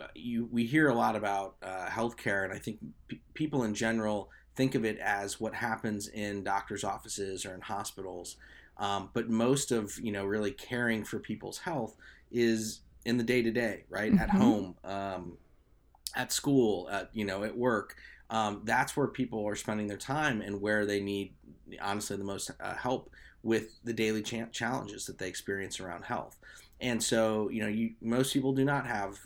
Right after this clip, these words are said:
Speaker 1: you know, all their doctors or, uh, therapists or whoever it is helping them, you know, on speed dial and can, you know, get access to them anytime they want. Um, I think the most underused resource in healthcare is really other people, um, and just all the experiences that we've had out there.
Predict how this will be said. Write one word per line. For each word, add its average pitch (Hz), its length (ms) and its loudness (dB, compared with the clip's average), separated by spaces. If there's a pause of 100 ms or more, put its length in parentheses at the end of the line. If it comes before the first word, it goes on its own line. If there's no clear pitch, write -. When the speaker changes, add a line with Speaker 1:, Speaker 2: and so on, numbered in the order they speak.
Speaker 1:
you 107 140 -4
know, 95 200 -2
all 101 180 -2
their 101 100 -2
doctors 101 600 -2
or, 92 320 -4 (380)
uh, 87 460 -2 (140)
therapists 107 480 0
or 98 100 -2
whoever 107 300 2
it 101 60 2
is 107 240 2
helping 110 320 -2
them, 95 360 -6
you 104 100 -4
know, 95 140 -2
on 98 160 -4
speed 131 280 0
dial 87 320 -2
and 90 160 -10
can, 90 380 -10
you 101 100 -6
know, 90 120 -6
get 101 140 -4
access 104 360 -4
to 101 80 -4
them 95 100 -6
anytime 98 360 -6
they 95 120 -8
want. 104 340 -2 (480)
Um, 107 280 0
I 104 80 -4
think 113 140 -2
the 113 60 -2
most 110 260 0
underused 110 760 0
resource 98 640 -2
in 98 140 -10
healthcare 98 520 -6
is 95 120 -6
really 104 240 0
other - 200 -4
people, - 380 -4 (420)
um, 101 440 0
and 98 160 -4
just 104 260 -2
all 104 200 0
the 107 120 0
experiences 104 760 -2
that 95 100 -4
we've 92 200 -4
had 117 220 -4
out 92 220 -4
there. 90 340 -6